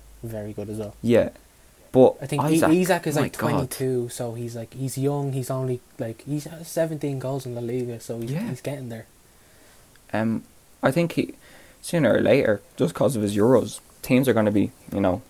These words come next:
Speaker 2: checking in on him now frequently. So
Speaker 1: Yeah.
Speaker 2: he's been, he's
Speaker 1: Do you
Speaker 2: been
Speaker 1: know,
Speaker 2: very good. Forsberg
Speaker 1: do
Speaker 2: has
Speaker 1: you know
Speaker 2: been
Speaker 1: who
Speaker 2: very good.
Speaker 1: surprised me?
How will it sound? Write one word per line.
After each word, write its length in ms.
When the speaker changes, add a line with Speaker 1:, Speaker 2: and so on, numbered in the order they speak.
Speaker 2:
checking 300
in 120
on 100
him 120
now 260
frequently. 540
So 240
Speaker 1:
Yeah. 240
Speaker 2:
he's 220
been, 280
he's 160
Speaker 1:
Do 40
you 60
Speaker 2:
been 80
Speaker 1:
know, 40
Speaker 2:
very 220
good. 300
Forsberg 300
Speaker 1:
do 80
Speaker 2:
has 100
Speaker 1:
you 40
know 100
Speaker 2:
been 80
Speaker 1:
who 60
Speaker 2:
very 120
good. 140
Speaker 1:
surprised 360
me? 240